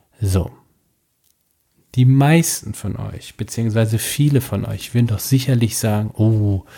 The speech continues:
ich würde vielleicht mit Sport eher anfangen, ich würde den Sport nicht so vernachlässigen, ich würde vielleicht in den dreißigern, wenn du jetzt irgendwie vierzig bist, also in den dreißigern deiner Lebensepoche,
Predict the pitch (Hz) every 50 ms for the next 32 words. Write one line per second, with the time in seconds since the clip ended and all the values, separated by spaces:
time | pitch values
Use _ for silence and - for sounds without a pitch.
0 | - - - - - - - - - - 107 104 - - - - 104 107 - -
1 | - 117 - - - - 113 113 113 113 - - 120 113 110 104 - - 107 104
2 | 107 107 - - 117 104 107 107 107 104 - - 104 101 101 104 98 - 98 98
3 | - - - - 110 107 - - 107 98 - - 117 107 - - 107 104 104 104
4 | 107 107 117 - - - 104 95 104 - - - - 87 85 - 107 - - 131
5 | 131 117 110 104 - - _ - - - - - - _ _ _ _ - - 104
6 | 101 98 95 95 92 - - - - _ _ _ - _ _ _ _ _ _ _
7 | _ _ _ _ _ _ _ _ _ _ _ _ _ _ _ - 104 104 107 101
8 | 101 - - - 107 120 131 127 - - 131 123 123 110 104 110 110 107 - -
9 | _ _ _ _ _ _ _ - 92 90 92 90 90 - - - 101 98 - -
10 | - - - 113 - - - 120 - - - - - - 104 101 107 104 101 101
11 | 101 - 101 85 98 117 123 - - 123 120 120 113 110 110 110 - _ _ _
12 | - - - - - _ _ - 104 104 104 104 104 101 104 107 107 110 110 -
13 | - - _ - 104 101 - - - - 117 - - - 104